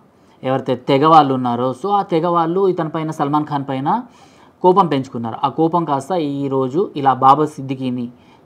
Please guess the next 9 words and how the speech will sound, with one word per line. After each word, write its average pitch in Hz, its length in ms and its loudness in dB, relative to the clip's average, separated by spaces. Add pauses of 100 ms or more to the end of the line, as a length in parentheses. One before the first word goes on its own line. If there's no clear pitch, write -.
(160)
చంపుకునే 127 320 -2
విధంగా 131 500 -2 (300)
and 127 100 -6
సల్మాన్ 147 380 0
ఖాన్ 135 300 0 (320)
బెదిరిపోయి 131 680 -4
ఇంట్లో 147 260 -2
దాక్కునే 131 360 0
విధంగా 123 260 -8